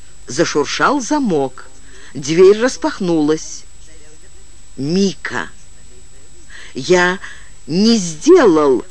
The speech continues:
шаг вперед. Я остался на месте.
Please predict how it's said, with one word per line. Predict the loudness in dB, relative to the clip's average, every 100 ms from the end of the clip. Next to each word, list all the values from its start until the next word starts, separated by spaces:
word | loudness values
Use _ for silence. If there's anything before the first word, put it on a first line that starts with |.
| -10
шаг | -4 -2 2 2 2 -6
вперед. | -8 2 6 6 6 2 -8 -14
Я | -4 -2 -2
остался | 0 2 2 0
на | 0
месте. | 2 0 -2 -6 -8 -8